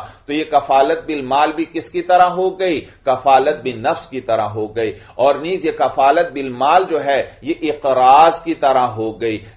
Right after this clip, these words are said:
जैसे इकराज के अंदर जिस, जो शरीक कर्ज लेता है सिर्फ उसी से कर्ज का मुतालबा हो सकता है, दूसरे शरीक से उसका मुतालबा नहीं हो सकता। तो साहिबैन फरमाते हैं ये अक़्द कफालत अक़्द तबर्रुअ है,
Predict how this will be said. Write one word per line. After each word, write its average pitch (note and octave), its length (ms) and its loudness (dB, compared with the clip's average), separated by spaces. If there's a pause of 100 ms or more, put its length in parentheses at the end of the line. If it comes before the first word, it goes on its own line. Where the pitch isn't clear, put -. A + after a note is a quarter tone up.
जैसे C#3 260 -2
इकराज D3+ 760 4
के F#3+ 120 -2
अंदर D#3+ 340 0
जिस, E3 360 -6
जो D#3 240 -4
शरीक D3+ 500 -4
कर्ज F3 340 2
लेता D#3 420 0
है B2+ 200 2 (220)
सिर्फ F3+ 340 -6
उसी F3 300 -6
से G#3+ 180 -2
कर्ज F3+ 260 4
का F3+ 140 -2
मुतालबा D3 560 0
हो C3 200 -2
सकता C3+ 360 -2
है, B2+ 220 -2
दूसरे C3 380 -6
शरीक B2 340 -6
से C3 100 -10
उसका A#2+ 260 -8
मुतालबा A#2 680 2 (400)
नहीं F3+ 360 -2
हो A2+ 200 -4
सकता। A2+ 480 -2 (320)
तो A#2 100 -8
साहिबैन C3 600 -2
फरमाते B2 640 -2
हैं B2 380 -10 (180)
ये E3 140 -2
अक़्द D3+ 300 -2 (120)
कफालत B2+ 580 0
अक़्द A#2 280 -6 (140)
तबर्रुअ A#2 600 -2
है, A#2+ 240 0